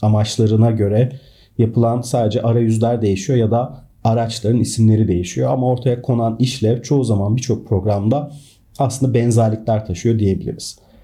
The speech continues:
İşte sizi burada farklılaştıran şey bu araçları nasıl kullandığınız. Çünkü herkes bu araçlara sahip. Ama herkes bu araçları etkin bir şekilde kullanmıyor. Siz Photoshop'u indirip kurabilirsiniz. Oradaki bütün araçlara erişebilirsiniz.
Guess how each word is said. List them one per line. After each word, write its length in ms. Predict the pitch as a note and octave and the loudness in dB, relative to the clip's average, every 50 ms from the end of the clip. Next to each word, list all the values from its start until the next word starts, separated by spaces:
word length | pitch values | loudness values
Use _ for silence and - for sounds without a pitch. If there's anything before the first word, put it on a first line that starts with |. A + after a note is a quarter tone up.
| _ - _ _ _ | _ -20 _ _ _
İşte 180 | - - - A#2 | -8 -2 -2 -2
sizi 380 | A2 - A2+ A2 B2+ E3+ G#3+ | 0 2 2 4 4 4 4
burada 220 | - A#3+ G#3 D3+ B2+ | 2 0 0 0 -2
farklılaştıran 880 | - - A2 A2+ B2 - B2+ B2 B2 B2+ B2+ - - - C#3 D#3 F3+ | -2 -2 -2 -2 -2 0 0 0 2 0 -2 -2 -2 -2 0 0 0
şey 360 | F3 F3+ - D3 D3+ D#3 D3 C3+ | 0 0 -2 -2 -2 0 -2 -2
bu 160 | D3+ - C#3 | 0 0 0
araçları 460 | B2 B2+ B2+ B2 - - B2+ C3+ C3 | 0 0 -2 -2 -2 -2 0 2 2
nasıl 280 | B2 A2+ A#2 A#2+ G#2+ - | 2 2 2 -2 -4 -4
kullandığınız. 720 | - G2+ F#2 F#2 F2+ F2 F2 D#2+ D#2 - - - - - | -4 -4 -2 -2 0 -2 -2 -4 -6 -8 -10 -12 -16 -18
Çünkü 320 | - - D3 C#3+ C#3+ - A#2 | -4 0 0 2 2 2 2
herkes 440 | A2+ D3 D#3 D#3+ - C#3 B2 A#2+ C3+ | 0 0 -2 -2 -2 -2 0 0 0
bu 140 | D3 C#3 | 0 0
araçlara 400 | A#2 G#2+ G#2+ G#2+ - - A2+ B2+ | 0 -2 -2 -4 -4 -2 -2 -2
sahip. 440 | B2 - - G#2+ F#2+ F2+ F2 E2 - - - _ _ _ _ _ _ _ _ _ _ | 0 0 0 0 0 0 -2 -4 -8 -12 -20 _ _ _ _ _ _ _ _ _ _
Ama 220 | - B2 B2 A#2 C3 | -4 -2 0 0 0
herkes 400 | C#3 D3 C#3+ - C3+ A#2 A2+ A#2+ | 0 0 0 0 0 -2 0 -2
bu 160 | C3+ C#3 C3+ | 0 0 0
araçları 460 | C3 A2 G2+ G#2+ - - A2 A#2 B2 - | 0 0 -2 -2 -4 -2 -2 0 0 2
etkin 400 | A2+ A2 G#2+ - - C3 B2 A2 | 4 4 4 4 6 4 4 4
bir 60 | A2+ | 2
şekilde 400 | - - - - G2 F#2 A#2+ - | 0 -4 -4 -2 -2 -2 -2 -2
kullanmıyor. 640 | - - G2+ G2+ G2+ F#2+ F#2 F2 F2 E2 D#2 - - - | 0 2 2 2 2 2 0 0 0 0 0 -2 -4 -10
Siz 460 | - - - C#3 C3+ B2+ - - - - | -10 0 2 4 4 4 2 -4 -6 -4
Photoshop'u 640 | - C3 - C#3+ - - C3 B2+ - C3 B2+ B2 - | -2 0 0 0 0 0 0 0 2 0 0 0 2
indirip 420 | C3+ B2+ B2 A#2+ A#2 A#2+ A#2+ - - | 4 4 6 6 4 2 0 -4 0
kurabilirsiniz. 840 | - B2 A#2+ A#2 A#2 A2+ A#2 C3 B2 - - A2+ G#2+ A2+ A2+ - - | 0 2 2 2 2 0 0 0 0 0 0 0 0 0 0 -2 -2
Oradaki 380 | - G#2 G#2+ G#2 A2+ A2+ - A2 | 0 0 0 0 0 -2 -4 -4
bütün 340 | A2 - C3 A#2+ A#2+ A#2 - - - | 0 2 2 2 2 -2 -4 -2 0
araçlara 500 | A2+ G#2 A2 A2 - - - A2+ A2 G#2+ | 0 0 0 -2 -2 -2 0 0 0 2
erişebilirsiniz. 1000 | G#2+ G#2 G2 G#2+ - A2+ G#2+ G#2+ A2 A#2+ B2 - - - F#2+ A2 - - - - | 2 0 0 0 0 0 0 2 0 0 0 0 -2 -2 -2 -2 -2 -4 -8 -14